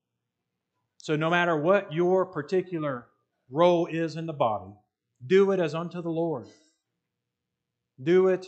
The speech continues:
with joy and not with groaning. This is John Calvin. "Which of us, if we come to a reckoning, will be found more worthy of being punished for slothfulness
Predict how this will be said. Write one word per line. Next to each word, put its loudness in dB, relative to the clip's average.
with -10
joy 2
and -2
not -4
with -8
groaning. -4
This -20
is -14
John -4
Calvin. -2
"Which 8
of 0
us, 4
if -4
we 0
come -4
to -4
a 2
reckoning, -2
will -8
be -12
found -8
more 2
worthy 2
of -6
being -8
punished -6
for -16
slothfulness -4